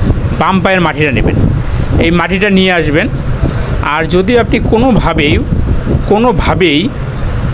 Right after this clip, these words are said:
যদি এই পায়ের মাটি সংগ্রহ করতে না পারেন, তাহলে মেয়ের অথবা ছেলের পরিহিত কাপড়ের টুকরা লাগবে, পরনের কাপড়ের টুকরা। এখন ওই কাপড়টা নিয়ে আসবেন,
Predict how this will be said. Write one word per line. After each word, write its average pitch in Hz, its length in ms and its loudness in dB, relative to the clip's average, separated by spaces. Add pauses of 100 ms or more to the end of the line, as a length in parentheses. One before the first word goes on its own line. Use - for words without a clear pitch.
যদি 190 380 2 (440)
এই 180 300 2
পায়ের 180 320 0
মাটি 185 220 0
সংগ্রহ 185 340 2
করতে 185 240 0
না 160 120 0
পারেন, 208 340 -2 (120)
তাহলে 180 460 2 (600)
মেয়ের 208 380 4
অথবা 175 480 0
ছেলের 185 400 2 (480)
পরিহিত 208 400 2
কাপড়ের 214 500 0
টুকরা 214 320 2
লাগবে, 113 320 -4 (960)
পরনের 196 380 2
কাপড়ের 240 420 0
টুকরা। 139 400 0 (760)
এখন 165 340 0
ওই 196 120 0
কাপড়টা - 420 -2
নিয়ে 208 220 2
আসবেন, 127 320 -2